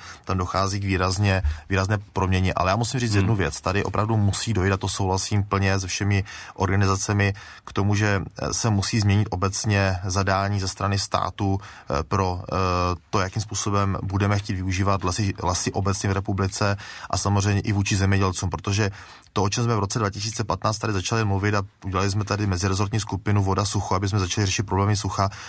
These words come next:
Speaker 1: tak nikdo z nás si v tu dobu nedokázal představit, že se rok dva patnáct zopakuje de facto třikrát za sebou. A ty výzvy jsou prostě daleko větší, intenzivnější a já tvrdím, že tady Česká republika nemá problém s infrastrukturou nebo, nebo se zdravotnictvím, ale největší problém a největší výzvou pro příští generace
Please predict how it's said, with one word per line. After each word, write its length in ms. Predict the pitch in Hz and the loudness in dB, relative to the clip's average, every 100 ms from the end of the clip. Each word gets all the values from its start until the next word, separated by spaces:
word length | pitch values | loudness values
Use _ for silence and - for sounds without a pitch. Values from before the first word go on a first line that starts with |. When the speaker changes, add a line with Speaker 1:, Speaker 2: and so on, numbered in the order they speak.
| - - | -16 -8
Speaker 1:
tak 140 | - 95 | -2 2
nikdo 300 | 98 110 117 | 4 4 2
z 80 | 107 | 2
nás 240 | 95 98 | 2 0
si 60 | 104 | -4
v 40 | |
tu 100 | 104 | -4
dobu 140 | 98 | 0
nedokázal 440 | 104 92 98 101 104 | 2 2 0 0 0
představit, 400 | 92 - 101 98 | -4 -4 -2 -2
že 80 | 95 | 0
se 200 | 107 95 | 0 0
rok 140 | - 98 | 0 0
dva 120 | 107 | -2
patnáct 320 | 95 101 104 | -2 -2 -2
zopakuje 380 | 101 101 101 107 | 0 -4 -2 -2
de 80 | 98 | -2
facto 260 | 104 110 | -2 -4
třikrát 380 | 110 104 104 110 | -2 -4 0 0
za 60 | 104 | 0
sebou. 320 | - 127 87 - - - - - - | -2 -2 -4 -6 -16 -20 -18 -10 -4
A 140 | 92 | 0
ty 120 | 104 | 0
výzvy 240 | 107 104 107 | 2 2 0
jsou 160 | 123 | 0
prostě 260 | 101 101 113 | -2 -2 0
daleko 320 | 104 107 117 | 0 0 -2
větší, 280 | 104 101 - | -2 -2 -4
intenzivnější 840 | 101 101 101 104 104 104 - 104 101 - | -2 -2 0 0 2 0 0 -2 -2 -6
a 60 | - | 0
já 120 | 98 | 0
tvrdím, 340 | 98 101 110 107 | 0 -4 0 0
že 160 | 107 | 0
tady 220 | - 95 | 0 -2
Česká 260 | 98 - 104 | -2 -2 -2
republika 400 | 104 104 110 101 | -2 -4 -2 0
nemá 240 | 101 113 | 2 2
problém 260 | 113 95 98 | 0 -2 -2
s 40 | |
infrastrukturou 680 | 87 - 95 90 82 95 - - - - - | -2 -4 -4 -6 -6 -4 -4 -6 -12 -20 -8
nebo, 280 | 90 92 90 | -2 0 0
nebo 180 | 95 95 | 0 0
se 100 | 98 | 0
zdravotnictvím, 640 | 98 104 92 92 - - - | 2 0 0 -4 -6 -6 -4
ale 120 | 92 | 2
největší 480 | 104 127 120 113 113 | 2 2 0 -2 -2
problém 400 | 104 98 90 76 | 0 0 0 0
a 60 | 98 | -2
největší 380 | 98 110 - | 0 -2 -2
výzvou 360 | 101 98 98 101 | 0 2 2 2
pro 140 | 101 | 0
příští 300 | - 98 - | -2 -2 -2
generace 480 | 95 87 90 - 92 | 0 2 0 0 -2